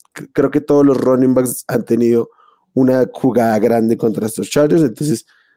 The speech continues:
Nick Chubb no tendría por qué ser la, la excepción. Eh, voy a seguirme con los, con los Chargers primero. Keenan Allen parece que ya va a regresar. Si regresa en caliente, Mike Williams obviamente en caliente,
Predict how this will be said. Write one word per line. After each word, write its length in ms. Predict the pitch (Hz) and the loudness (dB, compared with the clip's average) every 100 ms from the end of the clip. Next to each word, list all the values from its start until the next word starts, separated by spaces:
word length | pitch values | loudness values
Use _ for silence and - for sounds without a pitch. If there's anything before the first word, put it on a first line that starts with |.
| _ | _
Nick 160 | 117 120 | -2 -2
Chubb 260 | - 120 120 | 0 0 0
no 120 | 117 | 0
tendría 380 | 117 113 120 120 | 0 0 0 0
por 200 | 117 120 | -4 -4
qué 160 | 110 | -4
ser 220 | 104 104 | -2 -2
la, 480 | 104 107 107 104 107 _ - - - _ _ | 0 0 -2 -4 -8 _ -20 -20 -20 _ _
la 240 | 110 117 113 | 0 2 2
excepción. 720 | 101 104 - 170 208 - _ | 0 -2 2 2 2 -4 _
Eh, 720 | - 131 127 123 123 123 110 90 | -2 2 2 2 2 2 0 0
voy 160 | 139 | 2
a 40 | 160 | 4
seguirme 240 | 151 147 | 4 2
con 160 | 147 151 | 4 2
los, 240 | 135 - | 2 -2
con 180 | - 127 | -2 0
los 140 | 117 | 0
Chargers 340 | - 135 139 135 | 0 0 0 -2
primero. 380 | 131 135 208 208 _ _ _ _ _ _ | -2 0 0 -4 _ _ _ _ _ _
Keenan 300 | - 208 214 | 0 2 4
Allen 420 | 220 220 220 214 - | 4 4 4 0 0
parece 300 | 165 160 165 | 2 2 0
que 100 | 160 | 2
ya 100 | 156 | 4
va 80 | 156 | 4
a 40 | |
regresar. 580 | 160 165 160 156 190 - _ _ _ | 4 2 2 2 0 -2 _ _ _
Si 180 | - - | -6 -2
regresa 560 | 131 127 139 143 170 - | 2 2 2 2 2 0
en 100 | 135 | -4
caliente, 440 | 131 120 135 143 143 | -2 0 2 0 0
Mike 180 | 127 117 | 0 0
Williams 380 | 123 123 120 - | 0 0 -2 0
obviamente 420 | 117 113 110 104 | -2 0 -4 -8
en 60 | 110 | -8
caliente, 560 | 113 123 151 151 - | -2 0 0 0 -4